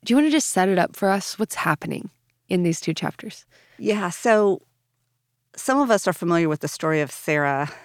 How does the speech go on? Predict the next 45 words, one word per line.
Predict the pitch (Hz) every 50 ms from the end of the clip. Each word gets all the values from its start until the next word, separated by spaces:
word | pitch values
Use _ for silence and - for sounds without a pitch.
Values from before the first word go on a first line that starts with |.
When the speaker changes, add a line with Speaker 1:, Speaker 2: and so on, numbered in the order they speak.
| - _ -
Speaker 2:
and | 214 196 180 156
Speaker 1:
Mm-hmm. | 170
Speaker 2:
Abraham. | 175 156 156 151 147 139 151 151 135 131 135 135 123 -
And | 156 156 160 151
so | - - 185 165 160 160 160 151
this | 139 165 185 196 - - - - -
chapter | - - 170 156 - - 165
starts | 156 - - 160 151 131 -
out | 156 147 147 147 - -
with | 151 147 143 147 151 - - - - - - - _ _ _ -
Abraham. | 180 185 185 185 185 170 160 175 165 156 156 151 147 156 151 - - _ _ _ _ _
He | - 156 175 165 156
had | 156 160 156 160 -
been | 170 170 156
promised | - - 147 156 147 160 170 - - - - - - _ _ _ _ -
many | 156 170 165 165 180
descendants, | 170 202 190 - - 202 180 143 131 127 107 - - 202
Speaker 1:
Mm-hmm. | 190 170 143 156
Speaker 2:
but | 185 165 156 156 - -
it | 175 170
had | 180 170 135
been | - 208 262
about | 311 226 202 185 - -
ten | - - 185 170
years, | 156 156 165 151 - - - - - - - _
and | - 160 160 151 151
he | - 165 160
still | - - - - - 190 185 175 165 156 156 156 - - - - - - _ -
had | - 170 147
not | 156 151 -
had | 170 170
any | 160 175 180
kids. | - - 165 151 156 147
Sarah | - - 156 160 160
was | 165 -
still | - - 156 147
barren. | 127 151 151 147 147 110 123 - 170 - -
And | 175 170 165
so | - - 185 165 170
Sarah | - - - 233 247 262 240 214
comes | - - 180 165 151
up | 165 -
with | 165 156
the | - 170
idea, | 160 160 131 143 147 143 147 156 170